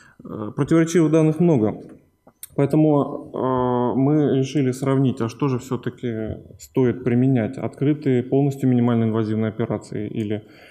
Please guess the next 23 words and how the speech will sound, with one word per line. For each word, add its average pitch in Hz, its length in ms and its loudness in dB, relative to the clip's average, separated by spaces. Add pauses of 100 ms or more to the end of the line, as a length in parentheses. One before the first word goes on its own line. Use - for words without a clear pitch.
(140)
гибридные. 151 720 2 (380)
И 156 440 2
поэтому, 135 1080 2
э, 127 40 -6
потребовалось 123 580 0
нам 117 180 2
для 113 180 2
этого 110 380 -2
сравнить 117 640 -2 (260)
воспроизводимость, 131 800 0
безопасность, 127 760 -2
онкологическую 120 720 0
адекватность 139 520 -2
минимально 135 440 2
инвазивных 120 500 0
технологий, 113 600 -2 (560)
сопоставить, 143 640 2
э, 117 560 -8
характер 123 540 -2
осложнений, 127 720 0
послеоперационных, 131 960 -2
отдалённых 120 500 0
осложнений, 120 640 0